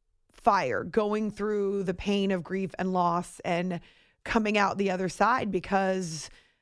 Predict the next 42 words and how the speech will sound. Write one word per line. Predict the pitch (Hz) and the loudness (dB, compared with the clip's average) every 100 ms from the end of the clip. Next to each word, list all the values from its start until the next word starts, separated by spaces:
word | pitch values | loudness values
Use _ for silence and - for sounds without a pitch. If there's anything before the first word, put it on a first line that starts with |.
| _ | _
that's | - - | 0 2
what | 202 | 2
we | 220 | 4
have | 226 302 | 4 2
to | - | -2
do. | 185 190 - - - | -2 -2 -2 -4 0
And | 202 196 202 - _ _ _ _ _ | 0 2 0 -4 _ _ _ _ _
you | - | -8
can't | 196 269 233 | 0 2 2
imagine | 220 208 214 202 202 | 2 2 2 0 -2
a | 185 190 | 0 0
better | 175 202 196 196 190 | 2 2 2 0 0
man | 185 185 185 175 170 175 | -2 -2 0 2 2 -2
to | 170 190 | -4 -4
lead | 185 190 185 151 165 160 _ _ _ _ _ _ _ | -2 -2 -2 -4 -6 -10 _ _ _ _ _ _ _
the | 180 220 | 0 2
way | 208 208 190 | 4 2 2
back | 185 170 202 - - - _ | 2 2 0 -6 -16 -20 _
for | 208 | -2
this | 190 180 - - _ | 0 -2 -4 -18 _
campus | - 208 160 - - | -6 -2 -2 -2 -6
than | - 175 170 | 0 -2 0
Tom | 170 175 | 0 0
Izzo, | 127 165 139 123 - - _ | 0 -2 -2 -4 -8 -20 _
because, | 226 - 226 214 - - | -2 2 2 2 -4 -8
again, | 196 196 143 | 0 0 0
he's | - 220 160 | -4 -2 -2
grieving | 190 214 190 175 | 0 0 2 0
too, | 170 180 - - - - - | 0 0 -2 -8 -20 -20 -2
and | 220 | 0
he's | 220 202 | 2 0
real, | 190 202 175 156 | 0 2 0 0
and | 196 | -2
he's | 202 | 0
authentic, | 185 190 185 185 180 | 0 0 0 0 -2
and | 185 | -2
he's | 190 - | -4 -4
sincere, | 202 - 196 185 - | -6 -4 -2 0 0
and | 190 | 0
everyone | - 208 220 202 185 | 0 0 0 0 0
knows | 180 175 180 - | 0 0 -2 -2
it. | - - | -4 -6